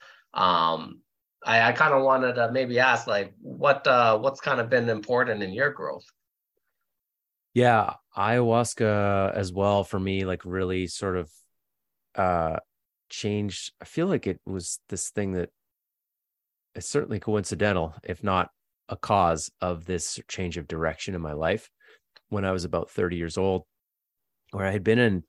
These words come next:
Speaker 2: in, I'd been going to twelve-step programs for, for decades, and I have no regrets, uh, about, you know, that fifteen years I spent in A A. Um,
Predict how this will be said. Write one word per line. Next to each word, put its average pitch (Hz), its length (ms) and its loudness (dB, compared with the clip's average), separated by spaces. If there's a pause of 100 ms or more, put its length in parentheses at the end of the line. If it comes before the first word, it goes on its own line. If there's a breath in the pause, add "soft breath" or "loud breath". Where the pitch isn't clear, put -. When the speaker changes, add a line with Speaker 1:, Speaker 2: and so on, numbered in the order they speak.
(200)
Speaker 2:
in, 95 260 -6
I'd 95 160 -6
been 117 120 -2
going 113 200 4
to 107 40 2
twelve-step 92 460 -2
programs 87 360 -4
for, 78 180 -12 (180)
for - 160 -10
decades, 80 480 -2
and 85 80 -2
I 87 80 -2
have 90 120 0
no 95 240 0
regrets, 90 640 -2 (140)
uh, 80 500 -4 (840)
about, 82 340 -4 (360)
you 82 100 -14
know, 73 100 -10
that 80 220 -8
fifteen 87 380 -6
years 80 240 -4
I 80 60 -6
spent 80 400 -8
in 73 240 -10
A 78 400 -6 (960 loud breath)
A. - 40 -4
Um, 82 440 -2